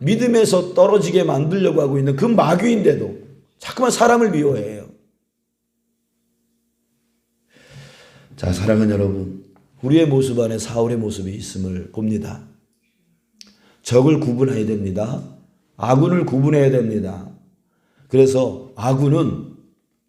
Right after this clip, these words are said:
내게 힘들게 하-, 할지라도 서로 보호해 줄 수 있어야 됩니다.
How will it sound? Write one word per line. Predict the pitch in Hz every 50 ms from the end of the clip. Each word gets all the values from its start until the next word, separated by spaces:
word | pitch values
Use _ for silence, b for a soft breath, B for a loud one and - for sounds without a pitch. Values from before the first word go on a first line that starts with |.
| _ _ _ _ _ _ _ _ _
내게 | 104 117 139 165 175 175 165
힘들게 | 139 - 180 185 175 170 165 151 139 135 101
하-, | 98 - 123 160 156 - -
할지라도 | - 147 170 156 - 147 127 120 113 110 117 135 156 - - - - - - _ _ _ _ _ _ _ _ _ _ _ _ _
서로 | - - 151 143 143 139 147 139 139
보호해 | - 135 156 165 175 160
줄 | 151 160 156
수 | 135 - 147 139
있어야 | 131 131 - 160 160 151
됩니다. | 143 135 113 104 101 95 - 98 90 -